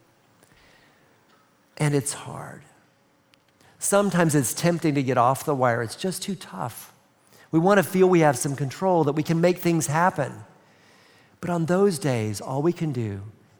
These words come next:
is take up our cross, whatever personal struggle or difficulty, whatever challenge or heartache you're facing, and bear it well. Following Jesus because he did it first, and he promises it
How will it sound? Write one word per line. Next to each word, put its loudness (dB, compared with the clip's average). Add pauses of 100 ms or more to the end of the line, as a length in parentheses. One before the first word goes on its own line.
is -10
take -4
up -4
our -4
cross, -14 (460)
whatever 4
personal -2
struggle -2
or -2
difficulty, -6 (320)
whatever 2
challenge -2
or -4
heartache -2 (380)
you're -6
facing, -6 (440)
and 0
bear -2
it -6
well. -10 (1000)
Following 4
Jesus -2
because -4
he 2
did -2
it -4
first, -8 (580)
and -4
he -2
promises -4
it -6